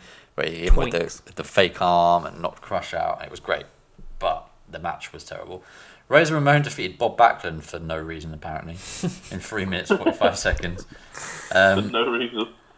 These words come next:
Speaker 1: I R S and Ted DiBiase and Money Inc defeated the Mega Maniacs, Brutus the Barber Beefcake and Hulk Hogan by disqualification. So this was after, uh, Brutus had,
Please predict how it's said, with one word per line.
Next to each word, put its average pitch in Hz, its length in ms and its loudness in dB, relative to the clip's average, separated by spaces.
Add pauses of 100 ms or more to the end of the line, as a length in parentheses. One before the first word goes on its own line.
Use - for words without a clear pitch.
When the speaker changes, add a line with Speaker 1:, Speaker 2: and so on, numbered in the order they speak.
(360)
Speaker 1:
I 147 140 10
R 135 220 8
S 123 160 2
and 110 100 -6
Ted - 200 -6
DiBiase 107 440 0
and 92 80 -6
Money 90 220 -2
Inc 85 320 -4
defeated 101 580 -6 (680)
the 92 60 -12
Mega 165 300 0
Maniacs, 147 800 -2 (220)
Brutus 120 420 -8
the - 80 -14
Barber 87 260 2
Beefcake 107 420 -8
and 90 100 -12
Hulk - 220 -6
Hogan 98 180 -4
by 92 200 6
disqualification. 95 1040 -4
So - 120 -14
this 147 160 -6
was 196 120 -10
after, 107 500 8 (480)
uh, 87 280 -2
Brutus 117 300 -4
had, 95 140 -10